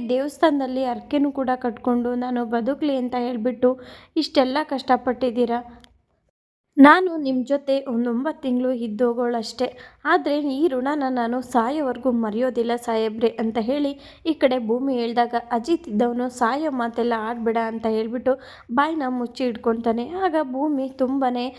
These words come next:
ಹಂಗೆ ಎಮೋಷನಲ್ ಆಗಿ ಹಾಗೆ ಅವನ್ನೇ ನೋಡ್ತಾ ನಿಂತ್ಕೊತಾಳೆ.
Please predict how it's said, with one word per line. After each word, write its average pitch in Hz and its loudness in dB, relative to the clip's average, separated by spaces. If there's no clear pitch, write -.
ಹಂಗೆ 262 2
ಎಮೋಷನಲ್ 233 0
ಆಗಿ 247 -2
ಹಾಗೆ 220 -2
ಅವನ್ನೇ 240 0
ನೋಡ್ತಾ 240 -2
ನಿಂತ್ಕೊತಾಳೆ. 220 0